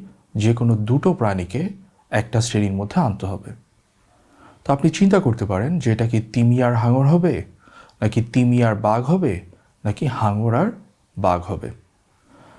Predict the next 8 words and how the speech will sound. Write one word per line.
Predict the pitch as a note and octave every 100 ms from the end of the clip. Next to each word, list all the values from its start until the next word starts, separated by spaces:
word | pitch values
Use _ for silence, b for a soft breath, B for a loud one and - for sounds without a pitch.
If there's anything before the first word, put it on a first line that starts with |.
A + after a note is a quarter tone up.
| b -
তো |
আমরা | B2+ B2+
যখন | C#3 C#3+ E3 B2+ A2
বর্ণনা | A#2 B2 C#3 D#3 E3
বা | D#3+ A#2+ A2
বিশ্লেষণমূলক | A#2 - F3+ E3+ F#3 C3+ A#2 -
চিন্তাভাবনা | A2 G#2 G2 G#2 G2+
করব, | G2 F#2+